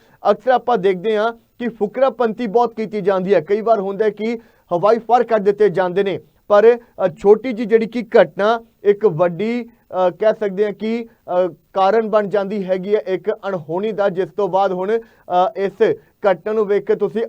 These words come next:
ਅੰਦਾਜ਼ਾ ਲਗਾਇਆ ਜਾ ਸਕਦਾ ਹੈ ਕਿ ਕਿਵੇਂ ਇੱਕ ਪਾਸੇ ਜਸ਼ਨ ਮਨਾਏ ਜਾ ਰਹੇ ਸਨ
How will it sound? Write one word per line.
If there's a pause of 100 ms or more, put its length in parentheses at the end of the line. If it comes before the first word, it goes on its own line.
ਅੰਦਾਜ਼ਾ
ਲਗਾਇਆ
ਜਾ
ਸਕਦਾ
ਹੈ (280)
ਕਿ
ਕਿਵੇਂ
ਇੱਕ
ਪਾਸੇ
ਜਸ਼ਨ
ਮਨਾਏ
ਜਾ
ਰਹੇ
ਸਨ